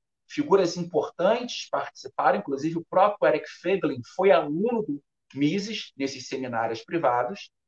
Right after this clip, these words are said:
Mises, vendo as, o risco da ascensão do nazismo e o risco da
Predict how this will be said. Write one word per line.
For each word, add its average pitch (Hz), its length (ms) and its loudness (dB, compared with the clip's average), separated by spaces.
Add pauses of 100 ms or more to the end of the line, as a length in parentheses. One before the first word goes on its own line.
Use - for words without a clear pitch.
(320)
Mises, 254 540 4
vendo 175 520 0
as, 151 440 0
o 156 100 -2
risco 196 560 -4
da 156 140 2
ascensão 156 640 -4
do 175 100 -8
nazismo 151 760 -6 (360)
e 160 80 -4
o 165 60 0
risco 175 580 -6
da 151 280 2